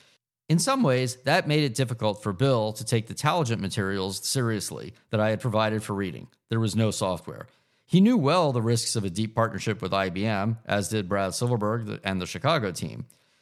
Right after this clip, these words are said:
Bill did his best, though, in classic style, to make the most of the risks that could come from Taligent executing. They had a much broader vision than Chicago that would never materialize. That did not stop Bill from using it as a competitive threat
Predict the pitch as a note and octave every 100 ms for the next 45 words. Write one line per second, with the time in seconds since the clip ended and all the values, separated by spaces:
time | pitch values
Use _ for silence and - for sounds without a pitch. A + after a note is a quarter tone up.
0 | _ D3 G#3+ A3 G3 G#3+ D#3 C3 B2 -
1 | A2 A#2 G#2 G2 A#2 A2+ A#2 G#2+ F#2+ F#2
2 | G2 A2+ G#2+ A2+ G#2+ G#2+ C3 D#3+ F#3 D#3
3 | A2+ G2+ - - G#2 - - C4 B3+ G3
4 | F2+ D#2+ G2 A2+ F2 E2 F#2+ F2 - -
5 | F2+ C2+ A#2+ - _ _ _ - A2 A2+
6 | A2 D#3+ G#3 - F#3 G3 E3 C#3 D#3 C#3
7 | B2+ - C3 G#2+ G2 F2+ F#2+ - G#2 G#2
8 | G#2 G2+ A#2 A#2+ C3 B2 A#2+ A2 F#2 D2
9 | G#1 G1+ - _ _ _ _ _ B2 D#3+
10 | E3+ F#3 F#3 - F#3 E3+ D3 A#2 A#2 B2
11 | A2+ B2 C3+ A#2+ G#2+ F#2 F#2+ E2 B2 C3+
12 | D3 B2 A2 A2 A2